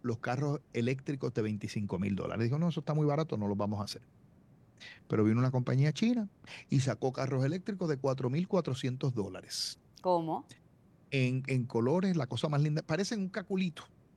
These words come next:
Speaker 1: Los carritos esos chiquititos que usted por ahí, los Fiat esos que usted ve chiquititos, así se
Speaker 2: Ah.
Speaker 1: ve. Pero son de diferentes colores,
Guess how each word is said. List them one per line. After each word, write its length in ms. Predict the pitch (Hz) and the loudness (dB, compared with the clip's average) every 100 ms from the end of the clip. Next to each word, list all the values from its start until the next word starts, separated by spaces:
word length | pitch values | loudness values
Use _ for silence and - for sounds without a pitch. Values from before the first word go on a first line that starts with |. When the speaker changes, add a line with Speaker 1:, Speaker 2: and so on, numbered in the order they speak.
| - | -2
Speaker 1:
Los 140 | 120 | -2
carritos 360 | 139 123 143 180 | 0 0 2 2
esos 140 | 180 | 0
chiquititos 400 | - 165 160 175 | 0 -2 0 -2
que 80 | - | -2
usted 140 | - 156 | -4 0
por 120 | 165 | 2
ahí, 80 | 165 | 2
los 160 | 123 | 2
Fiat 320 | - 165 175 185 | 2 2 2 0
esos 140 | 175 | -2
que 60 | 160 | -2
usted 160 | 170 | -2
ve 80 | 165 | -2
chiquititos, 420 | 170 160 165 - | -4 -4 -6 -4
así 200 | - - | -6 -2
se 120 | 117 127 | 0 0
Speaker 2:
Ah. 20 | |
Speaker 1:
ve. 140 | - - - - _ - - - | -4 -18 -20 -20 _ -20 -16 0
Pero 280 | 131 131 135 | 2 2 0
son 240 | - 143 151 | 0 2 4
de 100 | 170 | 4
diferentes 460 | 165 160 160 180 | 4 4 2 0
colores, 640 | - 214 170 123 190 - | 2 4 4 2 0 -6